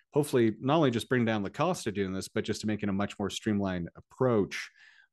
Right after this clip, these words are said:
for doing conversions. And I think where they're starting with this kinda universal battery pack of theirs, especially for kinda, like, traditional, uh, S U Vs like the Ford Bronco, the Land Rover, uh, Defender. I believe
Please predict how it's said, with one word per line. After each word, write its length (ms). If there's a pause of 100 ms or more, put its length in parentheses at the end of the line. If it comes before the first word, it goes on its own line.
for 420
doing 340
conversions. 580
And 80
I 80
think 220 (220)
where 360
they're 140
starting 280
with 100
this 180
kinda 160
universal 480
battery 260
pack 300
of 80
theirs, 480
especially 480
for 140
kinda, 200
like, 180
traditional, 580 (460)
uh, 380 (400)
S 160
U 60
Vs 280
like 300
the 360 (420)
Ford 240
Bronco, 520
the 320 (140)
Land 180
Rover, 460 (480)
uh, 160
Defender. 580
I 60
believe 500